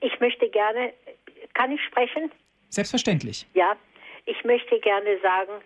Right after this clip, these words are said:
Speaker 1: dass ich durch das Bußsakrament sehr viel näher zu Christus gekommen bin. Ja, ich liebe ihn dadurch. Wenn ich mich, wenn ich mich auf die Beichte vorbereite, dann muss ich ja fragen,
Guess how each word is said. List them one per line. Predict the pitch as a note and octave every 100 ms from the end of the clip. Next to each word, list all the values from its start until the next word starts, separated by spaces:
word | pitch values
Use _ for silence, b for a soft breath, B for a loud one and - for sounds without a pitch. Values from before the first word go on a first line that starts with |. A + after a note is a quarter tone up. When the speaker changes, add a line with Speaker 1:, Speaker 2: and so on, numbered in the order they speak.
| B B -
Speaker 1:
dass | G3 -
ich | - G#3+ - - _
durch | A3 A3
das | A3+ A3 -
Bußsakrament | G#3+ - E3 - - D3+ D3 D3+ - B B B B - G3 G3+
sehr | C#4 C#4+ C#4 -
viel | A#3+ A#3 G#3
näher | G#3 G#3 G#3 G3+ -
zu | A#3
Christus | - A3 - G3 -
gekommen | F#3+ - F3 E3+
bin. | E3+ F3
Ja, | F3 -
ich | - - G#3
liebe | G#3 F3
ihn | D3 C#3+
dadurch. | C#3+ C#3+ D#3 D3+ D3+ - B B B
Wenn | A3 A#3
ich | -
mich, | A#3+ B3 - B B B B -
wenn | A#3
ich | A#3 -
mich | A3+ A3
auf | G#3+ -
die | A3
Beichte | G3 G3 F#3+ - F3+ -
vorbereite, | C#4+ C4+ G#3+ C3+ C#3 C3+ - F#3+ G#3 b b b b b _ _ _ _
dann | A3+ A3+
muss | B3 A#3+
ich | B3 A3
ja | G3+ -
fragen, | G3+ G#3 G#3+ A#3